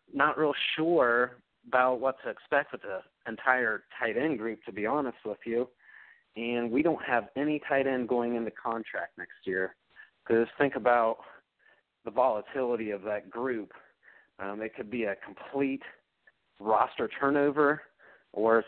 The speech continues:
somebody, you know, seizes an opportunity and shows that they need to stay. Um, Jordan Cameron, I, last year, I think we can all agree that he was in line blocking too much, and it's definitely not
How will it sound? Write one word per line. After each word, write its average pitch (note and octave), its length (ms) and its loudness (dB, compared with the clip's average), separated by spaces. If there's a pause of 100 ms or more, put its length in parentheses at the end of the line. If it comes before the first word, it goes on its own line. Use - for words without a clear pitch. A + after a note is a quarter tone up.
somebody, A2+ 680 2
you B2 100 -6
know, A2 220 -4
seizes A2+ 320 -6
an A#2 80 -6
opportunity A2+ 640 -4
and A2+ 120 -8
shows A2+ 340 -2
that - 100 -14
they A2 120 -4
need G#2+ 160 -10
to - 60 -20 (100)
stay. A2+ 420 2 (540)
Um, G2 500 -2 (1080)
Jordan C3+ 320 4
Cameron, C#3 540 -2
I, A#2 380 0 (500)
last B2+ 420 4
year, C3 200 0
I B2 60 2
think A#2+ 240 -12
we B2+ 80 -8
can B2 160 -8
all A#2+ 160 0
agree A#2+ 340 -6
that A#2 160 -8
he A#2+ 140 -12
was A2 240 -4 (120)
in A#2+ 180 -4
line A2+ 420 -4 (100)
blocking A2+ 600 4
too A#2 100 -6
much, A2+ 380 0 (220)
and G#2 280 -6
it's - 200 -14
definitely A2 380 0
not A2 360 -2